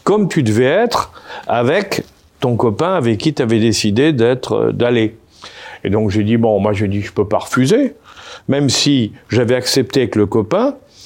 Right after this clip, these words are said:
mais là c'était totalement différent. » Donc j'ai accepté parce que c'est mon devoir et je suis revenu à la D G S E. Ce qui évidemment pour moi, quand, alors ça, ça, c'était le vrai problème, je vais vous dire,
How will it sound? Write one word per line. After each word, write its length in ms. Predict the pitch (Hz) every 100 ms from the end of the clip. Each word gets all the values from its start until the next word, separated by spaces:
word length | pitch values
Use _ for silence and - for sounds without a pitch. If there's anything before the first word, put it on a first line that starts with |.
| - - - -
mais 380 | 113 131 135 -
là 320 | 107 113 147 175
c'était 280 | 107 95
totalement 480 | - 110 113 113 139
différent. » 460 | 135 113 117 95 110 - - -
Donc 300 | 120 107 - - - - -
j'ai 180 | 107 123
accepté 460 | 117 139 117 147
parce 180 | 123 107
que 360 | 101 104 101 104
c'est 180 | -
mon 160 | 110 107
devoir 580 | 113 113 156 254 302 214
et 80 | 110
je 100 | 104
suis 100 | -
revenu 440 | 104 113 107 170 214
à 60 |
la 100 | 117
D 140 | 107 113
G 140 | 127
S 200 | 113 -
E. 100 | 98 - - - - - - _ -
Ce 120 | -
qui 100 | 131
évidemment 480 | 113 117 127 131 120
pour 240 | - 123
moi, 640 | 127 131 131 117 98 95
quand, 180 | 92 107
alors 220 | 110 87
ça, 200 | 87 101
ça, 200 | 87 147
c'était 500 | 139 113 101 120 113
le 160 | 101 104
vrai 280 | 107 143 139
problème, 520 | 117 120 127 127 117
je 60 | 98
vais 60 |
vous 160 | 101 123
dire, 360 | 208 277 92